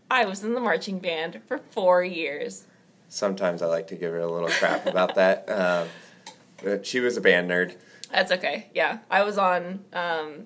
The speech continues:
Speaker 1: the front ensemble, so, like, mallet percussion for any of you band nerds. Did that for two years, and then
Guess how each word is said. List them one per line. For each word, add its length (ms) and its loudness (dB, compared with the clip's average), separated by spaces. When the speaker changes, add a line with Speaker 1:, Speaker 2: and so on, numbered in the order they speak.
Speaker 1:
the 120 -4
front 260 -2
ensemble, 720 -2
so, 200 -6
like, 280 -6
mallet 360 2
percussion 560 -4
for 100 -2
any 180 0
of 60 -4
you 140 -8
band 280 -4
nerds. 420 -2
Did 120 -12
that 160 2
for 100 -10
two 160 -6
years, 480 4
and 100 -12
then 360 -6